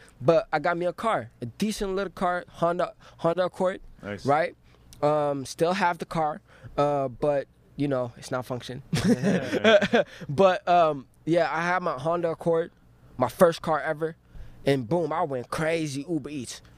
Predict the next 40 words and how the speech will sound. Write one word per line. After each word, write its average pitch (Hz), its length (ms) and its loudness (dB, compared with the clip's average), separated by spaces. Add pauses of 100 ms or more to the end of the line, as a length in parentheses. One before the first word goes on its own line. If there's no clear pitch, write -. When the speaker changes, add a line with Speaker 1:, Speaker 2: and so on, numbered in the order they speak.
(120)
Speaker 1:
going 151 140 2
crazy, 135 340 -6 (240)
woo, 160 100 4
woo, 160 160 -4
woo, 151 280 -4
woo, 139 60 -2
racking 147 280 -4
up 139 80 -6
money, 151 220 -4
racking 143 260 -4
up 135 60 -4
money. 139 200 -4 (840)
And 123 160 0
then, 160 320 0 (360)
you 139 100 0
know, 135 320 0
um, 131 420 -4 (920)
from 143 360 0
there, 165 260 -2
like, 147 220 -4 (160)
I 139 80 -2
had 147 160 0
a - 20 -10
car 135 220 -6
crash, - 420 -8 (1200)
you 123 60 -2
know? 143 240 0 (120)
So, 135 380 -4 (220)
th-, 123 280 -16
then 160 280 4
again, 156 280 -2
like, 156 160 -4
it, 160 140 -4
it, 160 40 -2
sta-, - 260 -6
it, 170 200 0
it, 170 200 -4
it 175 100 -2
went 156 260 -2
downhill, 196 580 4